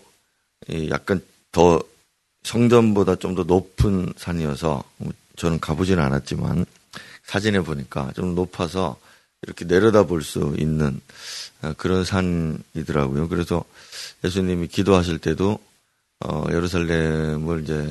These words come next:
이렇게 내다보시면서 기도할 수 있는 이제 그런 곳이었다. 근데, 아, 그, 그쪽으로 이제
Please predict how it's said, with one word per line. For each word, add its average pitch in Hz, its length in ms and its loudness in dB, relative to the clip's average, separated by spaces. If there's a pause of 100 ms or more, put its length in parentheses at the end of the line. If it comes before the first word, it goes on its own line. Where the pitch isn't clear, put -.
(140)
이렇게 - 280 -6
내다보시면서 73 840 2 (640)
기도할 80 380 2
수 - 180 -6
있는 69 280 -4 (140)
이제 - 200 -12
그런 98 260 8
곳이었다. - 680 0 (420)
근데, 104 340 6 (580)
아, 82 140 0
그, 113 440 4
그쪽으로 117 960 8
이제 95 500 6